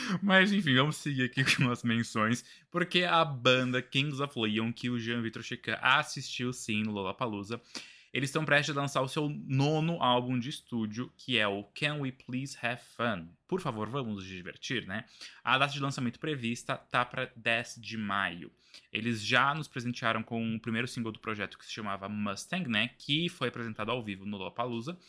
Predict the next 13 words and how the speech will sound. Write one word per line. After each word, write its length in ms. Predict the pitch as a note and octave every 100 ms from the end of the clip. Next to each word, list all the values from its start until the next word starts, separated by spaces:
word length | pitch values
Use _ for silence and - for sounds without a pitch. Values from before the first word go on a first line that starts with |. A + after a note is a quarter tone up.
| - - -
E 80 |
agora 220 | F#3 E3 D#3
a 20 |
gente 180 | D#3 -
tem 140 | C#3+
esse 160 | C#3+ D#3
novo 220 | C3+ D3
single, 520 | - C3 B2 C#3+ - _ _ _ -
que 100 | D#3+
se 140 | E3
chama 360 | - A2 A2 A#2+
Split 480 | - - A2+ A#2 -
Screen. 520 | - - C3 C3+ G2+